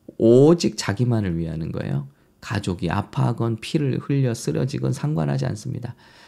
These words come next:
자기를 위해서라면, 어, 아랑곳하지 않고 이런 일까지도 행하는 거예요. 자, 사울을 보십시오. 어, 딸을 걸고요. 다윗을 죽이기 위해서 "블레셋 사람들의 껍질을 백 명 벗겨오면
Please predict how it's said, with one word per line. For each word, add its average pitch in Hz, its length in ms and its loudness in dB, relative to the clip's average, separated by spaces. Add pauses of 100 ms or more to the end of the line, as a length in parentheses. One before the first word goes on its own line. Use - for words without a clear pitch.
(120)
자기를 104 920 0
위해서라면, 98 840 -2 (400)
어, - 180 -14 (100)
아랑곳하지 101 760 -4
않고 127 460 -4 (260)
이런 113 320 2
일까지도 120 680 -4 (240)
행하는 143 360 -4
거예요. - 200 -8 (500)
자, 92 300 -6 (300)
사울을 143 480 0
보십시오. 117 560 -6 (460)
어, - 360 -10
딸을 208 380 6
걸고요. 95 600 2
다윗을 120 500 4
죽이기 104 460 -2
위해서 82 360 -4 (360)
"블레셋 147 460 6
사람들의 131 640 2
껍질을 143 480 -2
백 98 160 0
명 120 320 2
벗겨오면 92 720 -2